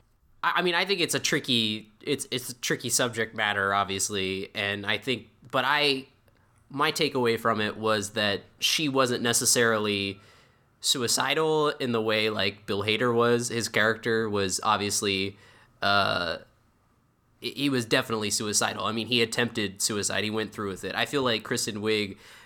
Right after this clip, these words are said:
had thoughts of it, um, but she was never going to go through with it, even if she didn't get, you know, an intervention like she does in the be-, in the first scene. Um, so I feel like maybe that was something that she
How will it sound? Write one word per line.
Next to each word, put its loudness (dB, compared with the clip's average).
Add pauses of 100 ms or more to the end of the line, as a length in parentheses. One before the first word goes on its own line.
(240)
had -2
thoughts -2
of 0
it, 0 (160)
um, 0
but -4
she -4
was -2
never 0 (240)
going 2
to 0
go 0
through -2
with 0
it, 0
even 0
if 2
she -4
didn't -6
get, 0 (300)
you -2
know, 0
an 0
intervention 0
like 0
she -4
does 2
in -6
the -6
be-, -8
in -2
the -2
first -2
scene. -2 (440)
Um, 0 (540)
so 0
I 2
feel 0
like 2
maybe 0
that -2
was -2
something -2
that -2
she -2